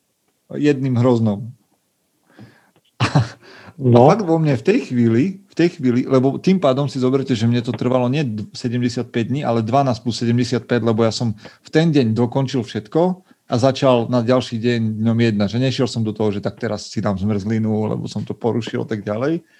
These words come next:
Speaker 1: Pre môj mentál to bolo dôležité, aby som, aby som pokračoval. Ale normálne mi ľudia vtedy písali, že dvadsať minút nevadí. A verte tomu, že som bol v takom pokušení si to ospravedlniť, že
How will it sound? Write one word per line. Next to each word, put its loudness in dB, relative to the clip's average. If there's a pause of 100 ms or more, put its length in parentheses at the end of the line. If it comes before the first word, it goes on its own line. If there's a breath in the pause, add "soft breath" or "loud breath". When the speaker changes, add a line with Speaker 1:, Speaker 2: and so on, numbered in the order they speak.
(260 soft breath)
Speaker 1:
Pre 0
môj 2
mentál 2
to -6
bolo -2
dôležité, 0 (380 soft breath)
aby -6
som, -4
aby -6
som -6
pokračoval. -2 (720)
Ale -2 (260 loud breath)
normálne -2
mi 2
ľudia 4
vtedy -4
písali, -4
že -6 (320 soft breath)
dvadsať 2
minút 4
nevadí. 2 (380)
A -6
verte 4
tomu, 2
že 0
som 0
bol 6
v -4
takom 0
pokušení -2
si -2
to -6
ospravedlniť, 0
že -2